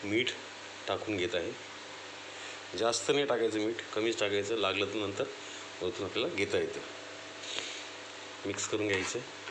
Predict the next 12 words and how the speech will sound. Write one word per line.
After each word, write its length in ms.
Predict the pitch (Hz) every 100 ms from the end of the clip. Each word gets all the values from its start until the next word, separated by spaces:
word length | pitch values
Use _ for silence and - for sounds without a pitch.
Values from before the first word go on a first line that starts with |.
| - - - - -
आणि 140 | 95
यामध्ये 400 | 98 107 110 104
आता 160 | 104 107
आपल्याला 300 | 92 101 120 170 - - - - - - - - - -
पनीर 280 | 110 117 151 - - -
ॲड 160 | 98 98
करायचं 420 | 98 95 - -
आहे. 340 | - - - - - - - - - - - - - - - - - - - - - - - - - - - - - - - - - -
पनीर 200 | 92 98
मी 120 | 98
याच्यात 240 | 92 98 101
मिक्स 240 | 98 -